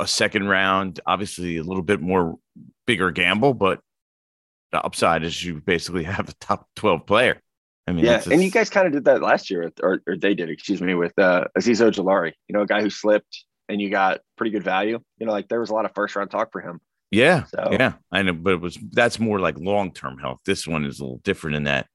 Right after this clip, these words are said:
Speaker 1: Ojabo's,
Speaker 2: Mm-hmm.
Speaker 1: you know, there's a good chance he doesn't play this year.
Speaker 2: Right, but nothing like just gonna, you know, be a, you know, oh, he's gonna only play five or six years and then, you know, have
Speaker 1: Right, right,
Speaker 2: all
Speaker 1: right.
Speaker 2: these,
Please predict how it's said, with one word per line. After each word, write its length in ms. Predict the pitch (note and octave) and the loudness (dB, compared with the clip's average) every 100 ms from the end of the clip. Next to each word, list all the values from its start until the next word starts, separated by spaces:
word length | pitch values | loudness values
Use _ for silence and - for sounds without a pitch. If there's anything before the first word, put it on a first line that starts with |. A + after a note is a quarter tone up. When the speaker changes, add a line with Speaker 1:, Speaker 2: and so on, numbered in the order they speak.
| _ _ _ _ - | _ _ _ _ -4
Speaker 1:
Ojabo's, 640 | E2+ - G2 E2+ D#2+ F#2 - _ _ _ | -2 2 4 4 2 0 -6 _ _ _
Speaker 2:
Mm-hmm. 320 | F#2 - - G2 | -16 -16 -6 -2
Speaker 1:
you 60 | |
know, 120 | C2+ B1+ - | -2 -6 -2
there's 160 | G2+ | 0
a 60 | D#2 | 0
good 180 | C#2 - | -4 -2
chance 220 | D#2+ C#2+ | -2 -2
he 60 | D#2+ | -4
doesn't 240 | C#2 A#1+ | -6 -8
play 200 | - G2+ | 2 2
this 220 | D#2+ - | 2 -4
year. 220 | - - - _ _ _ _ _ - | -6 -8 -12 _ _ _ _ _ 2
Speaker 2:
Right, 280 | F2+ D#2+ - _ | 2 2 -4 _
but 220 | - A#2+ | 4 6
nothing 280 | B2+ B2 A2+ | 6 4 2
like 240 | G#2 F2+ - _ G#2+ | 2 0 -4 _ -10
just 160 | - | -2
gonna, 220 | G#2 F2 - _ _ - | -2 -2 -12 _ _ -6
you 80 | G#2 | -4
know, 80 | |
be 220 | F#2 G2+ F#2 | 2 4 6
a, 220 | E2+ - _ _ _ _ - | 4 0 _ _ _ _ -8
you 120 | G2+ | -2
know, 160 | F#2 F#2 | -2 2
oh, 140 | A2 A2 | 2 4
he's 240 | G#2+ - | 2 -2
gonna 260 | - A2 G2+ | -4 0 4
only 220 | G#2+ G2 | 4 2
play 160 | G2+ G2 | 2 2
five 240 | G2 F2+ | 2 0
or 40 | |
six 240 | - G2 - | -6 -10 -6
years 260 | G2 F2+ F#2 | -6 -6 -4
and 80 | |
then, 160 | F#2 F2 _ - - - _ - | -4 -4 _ -20 -20 -20 _ 0
you 140 | G2+ | 2
know, 180 | G2+ - - _ | 2 -2 -10 _
have 220 | - F#2+ F#2 | 0 4 4
Speaker 1:
Right, 160 | D#2+ | 4
right, 100 | D#2 | 4
Speaker 2:
all 60 | D2+ | 4
Speaker 1:
right. 80 | C#2 | 2
Speaker 2:
these, 180 | - | -4